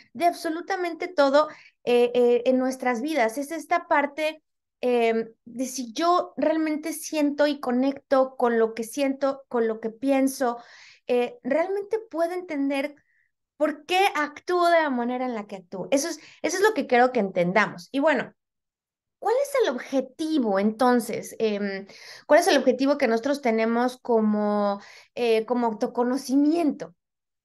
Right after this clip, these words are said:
Porque claro, todo tiene que tener un objetivo para, para hacerlo, ¿no? Decimos, bueno, ¿cuál es el objetivo de ir a conocer a alguien, de irme a presentar, de irme,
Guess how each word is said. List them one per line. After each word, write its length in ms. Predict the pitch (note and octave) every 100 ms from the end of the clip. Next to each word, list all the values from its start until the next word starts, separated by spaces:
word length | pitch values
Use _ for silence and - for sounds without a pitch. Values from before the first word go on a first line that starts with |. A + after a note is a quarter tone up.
| _ _ _ -
Porque 240 | C#4+ C#4
claro, 420 | C#4+ E4+ D#4 - _ -
todo 220 | E4 F#4
tiene 240 | F4+ D#4+
que 80 | D#4+
tener 180 | - C4+
un 80 | C#4
objetivo 480 | A#3 A3+ A#3+ B3 B3
para, 300 | A3 G3+ G#3
para 240 | G#3 F#3
hacerlo, 380 | G3+ C#4+ D4 G3
¿no? 100 | G3
Decimos, 260 | A3+ A#3+
bueno, 220 | B3+ C#4+ C#4+ - - -
¿cuál 140 | F#4+
es 80 | C#5+
el 80 | G#4+
objetivo 340 | A3 A3+ C#4 D#4+
de 80 | C#4
ir 120 | A#3+
a 100 | C4+
conocer 380 | B3+ G#3 G3+ A#3
a 60 |
alguien, 320 | A3+ A3+ A#3+ A#3+
de 80 |
irme 140 | A#3+ C4
a 100 | B3
presentar, 880 | G#3 G3+ F3+ F3+ A#3 A#3+ A3+ A3+ A3+
de 100 | G#3+
irme, 340 | G3+ A3+ A3